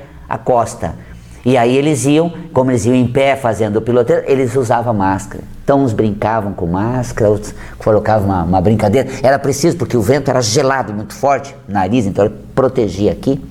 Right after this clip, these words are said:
né? Esse é o piloteiro da fé. Entra nesse barco, que você vai ver que a tua vida vai ter muito gra-, muita graça, muito encanto.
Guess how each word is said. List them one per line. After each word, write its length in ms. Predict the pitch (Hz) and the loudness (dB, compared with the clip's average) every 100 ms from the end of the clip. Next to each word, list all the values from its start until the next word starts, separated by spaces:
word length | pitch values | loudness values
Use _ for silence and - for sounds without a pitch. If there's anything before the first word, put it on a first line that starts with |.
| - 98 | -6 0
né? 260 | 101 151 - - - - - - - - - | 0 0 -6 -14 -16 -18 -14 -12 -10 -8 -2
Esse 200 | 110 139 | 0 0
é 40 | |
o 20 | |
piloteiro 760 | 117 135 131 131 123 123 117 123 - - - - - - - - - - | 0 0 0 0 2 2 0 -4 -8 -12 -14 -16 -18 -18 -20 -20 -14 -4
da 120 | 117 | -2
fé. 320 | - 110 104 - - - - - - - - | 0 0 0 -2 -6 -10 -12 -16 -18 -18 -4
Entra 240 | 180 180 170 | 0 2 2
nesse 260 | 143 - | 0 0
barco, 500 | 87 104 110 110 - - - - - - - - - | 2 2 0 -2 -12 -16 -20 -20 -20 -20 -14 -12 -4
que 100 | 127 | 0
você 240 | 117 131 | 0 0
vai 120 | 113 | 2
ver 140 | 101 110 | 2 0
que 80 | 113 | 0
a 60 | |
tua 180 | 113 107 | 2 0
vida 600 | 80 113 127 104 92 - - | 2 2 2 2 0 -2 -8
vai 140 | - 110 | -2 0
ter 160 | 117 | 2
muito 280 | 113 131 - | 0 0 -4
gra-, 360 | - 107 107 - | 0 2 2 2
muita 300 | 151 165 127 | -2 0 0
graça, 480 | 98 110 120 120 107 | 2 4 2 0 0
muito 240 | 135 135 | 0 0
encanto. 680 | 139 131 156 185 170 - | -2 0 -2 -2 -4 -12